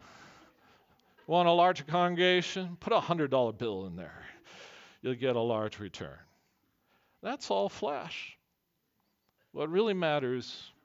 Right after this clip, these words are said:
is coming to Jesus Christ. If you never remember our name or do anything else,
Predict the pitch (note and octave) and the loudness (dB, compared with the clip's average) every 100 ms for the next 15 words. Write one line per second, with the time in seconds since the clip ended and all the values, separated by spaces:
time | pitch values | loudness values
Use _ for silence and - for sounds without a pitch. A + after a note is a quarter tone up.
0 | _ _ A#2 - - D#3 C3+ A#2 B2+ - | _ _ -8 -8 -4 -4 -4 -8 -10 -10
1 | A2+ G2+ F#2+ - F#2 C#2 - - - _ | -10 -10 -12 -10 -10 -10 -16 -20 -20 _
2 | _ _ _ _ _ _ - C#3+ E3 E3 | _ _ _ _ _ _ -16 -4 -2 2
3 | F3+ E3 E3 D#3+ D#3+ D3+ D3+ C#3+ D3 C3 | 2 2 2 4 2 4 4 2 0 -2
4 | C3 C3+ B2+ A#2 A#2 C3+ B2+ D3+ D#3 D#3 | -2 -4 -6 -6 -8 -10 -6 -2 0 -2
5 | D3 - B2+ A#2+ A#2 A2 - | -4 -6 -6 -4 -4 -6 -12